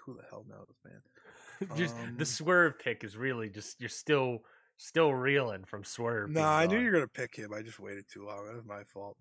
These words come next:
Speaker 2: Yeah.
Speaker 1: Um, uh, Miyu Yamashita versus Millie McKenzie from T J P W show that was today. Millie McKenzie,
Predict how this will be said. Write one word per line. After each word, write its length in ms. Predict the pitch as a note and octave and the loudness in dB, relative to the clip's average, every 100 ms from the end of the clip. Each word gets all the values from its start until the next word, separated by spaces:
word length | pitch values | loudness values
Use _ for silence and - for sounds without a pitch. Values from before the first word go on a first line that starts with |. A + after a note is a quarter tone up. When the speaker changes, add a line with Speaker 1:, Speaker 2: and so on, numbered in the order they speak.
| - | -12
Speaker 2:
Yeah. 180 | G2+ E2+ - _ _ B2 | -10 -10 -14 _ _ -2
Speaker 1:
Um, 500 | C#3+ D3 D3 D3+ D#3 | 0 2 2 -2 -4
uh, 560 | D3 - F3+ F3+ F3+ | -6 2 8 10 10
Miyu 300 | F#3 G#3+ A3 | 8 4 4
Yamashita 460 | F#3+ F#3+ G3+ - C3+ | 4 4 4 2 0
versus 260 | C3+ - A#2+ | 0 -6 -6
Millie 360 | B2 B2+ C3 | -4 -4 -4
McKenzie 580 | A#2+ - A#2+ A#2 G#2+ G2+ _ _ _ | -8 -8 -10 -8 -12 -16 _ _ _
from 520 | - A2 G#2+ G#2+ G#2 - | -14 -12 -10 -12 -14 -18
T 140 | A#2 | -18
J 160 | G#2+ G#2 | -16 -16
P 140 | G#2 | -14
W 260 | G#2+ G#2+ G#2+ | -12 -10 -10
show 220 | - A2 | -12 -10
that 120 | A2 - | -10 -10
was 140 | - | -16
today. 460 | - A2 A#2 C#3 A2 | -12 -8 -4 -4 -4
Millie 220 | A#2+ B2 B2+ | -12 -8 -8
McKenzie, 640 | A2 C3 D#3 C#3+ G#2 | -8 -8 -8 -8 -12